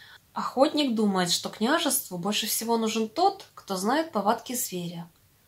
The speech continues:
Воин считает, что для княжества важнее всего люди, умеющие стрелять без промаха. Но все они ошибаются, истина в другом.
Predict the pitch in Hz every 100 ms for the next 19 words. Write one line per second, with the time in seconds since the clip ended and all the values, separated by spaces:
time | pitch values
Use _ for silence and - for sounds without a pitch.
0 | _ - 208 302 403 381 285 - 208 208
1 | 196 185 - 208 202 214 226 311 359 262
2 | - 190 180 190 254 320 311 - 269 277
3 | 311 359 - 226 226 285 285 - 247 240
4 | 214 220 262 240 226 - 202 180 165 -
5 | 170 - - - - - - 233 220 -
6 | 320 320 226 - 214 - 240 208 196 175
7 | - - - 285 - 220 180 165 185 233
8 | - 180 175 170